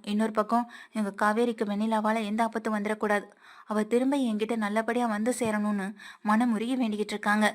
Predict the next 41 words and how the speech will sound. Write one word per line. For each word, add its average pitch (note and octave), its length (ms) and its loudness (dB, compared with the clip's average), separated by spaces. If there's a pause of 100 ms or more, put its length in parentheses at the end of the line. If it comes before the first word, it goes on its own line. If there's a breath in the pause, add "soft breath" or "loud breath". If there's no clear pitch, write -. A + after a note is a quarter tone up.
(120)
அப்பதான் B3 400 12
வீட்டுக்கு C4 380 10 (340)
போற A3 260 6
நிவினும் A#3 440 4
வந்துட்டு A3 280 0
களைச்சு G#3 380 0
போறாங்க. G#3 360 6 (260)
யமுனா G#3+ 340 2
உட்கார்ந்துட்டு G#3+ 440 2
இருக்கதை G3+ 220 0
பார்த்து, G3+ 320 -2 (220)
"சி, - 260 -2
நீ F#3+ 100 0
எல்லாம் G3+ 260 0
ஒரு G3+ 160 -2
பொண்ணா? G#3 300 2 (460 loud breath)
இப்படி C#4+ 320 2
ஒரு C4+ 160 4
பொண்ணை G#3+ 240 0
நான் G#3+ 200 2
லைஃப்ல G#3 320 -2
பார்த்தது A3 360 0
கூட A3+ 180 2
கிடையாது." G3+ 360 0 (400 soft breath)
காவேரி G3+ 400 2
தங்கச்சி A#3 380 0
வாழ்க்கைக்காக G3+ 560 -2
அவ G3+ 140 2
வாழ்க்கையை G#3+ 380 0
அடமானம் G#3 420 0
வச்சு F#3+ 200 -4
அவ G#3+ 120 -4
கல்யாணம் G#3+ 400 0
பண்ணா. G#3+ 220 0 (440 loud breath)
ஆனா G#3+ 140 6
கடைசியில G#3 460 2 (120)
விஜய் G3+ 340 0
என்கிட்ட A3+ 300 0
வந்து A3 260 2
தெளிவா G#3 280 2
சொல்லிட்டாரு, G#3+ 460 0